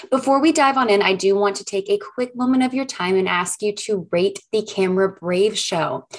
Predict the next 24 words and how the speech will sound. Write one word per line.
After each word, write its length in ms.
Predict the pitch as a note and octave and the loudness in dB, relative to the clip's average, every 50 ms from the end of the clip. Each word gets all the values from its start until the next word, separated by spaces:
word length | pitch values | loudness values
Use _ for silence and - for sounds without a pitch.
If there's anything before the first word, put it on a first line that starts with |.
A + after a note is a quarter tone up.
| - - - - - | -16 -14 -10 -8 -8
If 160 | A#3 - B3+ | -6 -2 -2
you 80 | C4+ | -2
would 100 | C#4 C4 | -2 -2
please 240 | C4+ - C4+ C#4 C4+ | -2 -2 -2 -2 -2
take 240 | - - D#4+ D4+ D#4 | 0 0 -2 -2 -2
just 220 | - C#4 - - | -2 -4 -4 -2
a 20 | B3+ | -2
moment 300 | A#3+ A#3 A#3 A#3+ A#3+ B3+ | -2 -2 0 0 0 0
of 100 | B3+ A#3+ | 0 0
your 140 | B3+ C4 B3+ | -2 -4 -4
time 400 | - - G#3+ G#3 G#3 G#3+ G#3+ G#3 | -4 -2 0 2 2 2 0 0
and 220 | F#3+ F#3+ F3+ E3 | -2 -2 -2 -2
write 200 | F3+ F#3 G3+ G#3 | -2 0 0 0
me 280 | A3 A#3 A3+ A3+ A3+ A3+ | 0 -2 -6 -6 -6 -6
a 100 | G3+ G#3 | -2 0
review 400 | G#3 F#3+ E3+ E3+ E3 F#3+ G3+ G#3+ | 0 0 -2 -2 0 2 2 2
so 220 | G#3 - - F#3+ | 2 -2 -4 -4
I 100 | F#3 F3+ | -4 -6
can 280 | F3+ - - E3 F#3 F#3 | -6 -8 -6 -2 0 0
know 260 | F#3 F3 E3+ E3+ E3 - - - - - - | 2 2 0 0 -2 -6 -12 -18 -18 -6 -2
exactly 580 | - G#3 - - A3+ A3 A3 A3 A#3 A3+ G#3+ | -2 -2 0 0 -2 -2 -2 0 -2 -2 -2
what 360 | A3 - F3 D#3+ F#3 G3+ - B3 | -2 -4 -4 0 2 2 2 2
you're 220 | A3 B3 B3+ B3+ | 2 2 2 4
enjoying 720 | B3 A#3 G#3 - G3 F3 F3 E3+ E3 D#3+ E3 D#3+ E3+ E3+ | 2 0 -2 -2 -2 -2 -2 -2 -4 -4 -6 -6 -8 -8